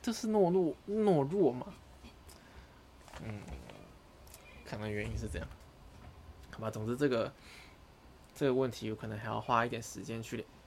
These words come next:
更了解自己，或是要问问其他人，可能对我的看法是什么。对，今天怎么讲的还蛮快的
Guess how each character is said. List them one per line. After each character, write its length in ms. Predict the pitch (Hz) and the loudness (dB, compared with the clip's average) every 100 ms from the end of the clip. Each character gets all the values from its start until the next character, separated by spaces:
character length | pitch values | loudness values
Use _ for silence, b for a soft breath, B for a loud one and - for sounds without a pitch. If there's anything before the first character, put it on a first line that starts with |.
| - - - - | -20 -20 -20 0
更 160 | 196 131 | 2 4
了 160 | 104 | 2
解 160 | 110 110 | 0 -4
自 140 | - - | -6 -8
己， 160 | - - - - - B B B - | -6 -8 -16 -20 -20 B B B -8
或 120 | 135 | -6
是 400 | 120 131 117 95 120 - - - - - - - | -4 -2 -2 -4 -8 -16 -20 -20 -20 -20 -10 -2
要 120 | 131 | 2
问 240 | 127 113 | 2 0
问 140 | 110 123 | -4 -6
其 180 | - | -8
他 200 | - - | -8 -8
人， 200 | - - - 151 - - - - - - - - - - | -6 -8 -12 -16 -20 -20 -20 -20 -20 -20 -20 -20 -20 -12
可 120 | 110 | -8
能 100 | 113 | 0
对 140 | 160 | 4
我 160 | 131 - | 4 2
的 80 | - | -4
看 200 | 131 117 | -4 -4
法 140 | 104 - | -6 -10
是 120 | 110 | -10
什 160 | - | -10
么。 200 | - - - - - - - - - - - - B B B - - | -14 -18 -18 -18 -18 -18 -18 -20 -20 -20 -16 -16 B B B -20 -20
对， 80 | - - - - - - - - - - - - - - - - B 80 B B | -20 -20 -20 -20 -20 -20 -20 -20 -20 -20 -20 -20 -20 -20 -20 -20 B -16 B B
今 140 | - 151 | -6 -2
天 100 | 165 | -2
怎 120 | 107 | -2
么 100 | 104 | -4
讲 180 | 104 107 | -4 -4
的 60 | |
还 140 | 110 113 | -4 -4
蛮 120 | 107 | -6
快 320 | 110 - 92 | -6 -2 -2
的 100 | 69 | -4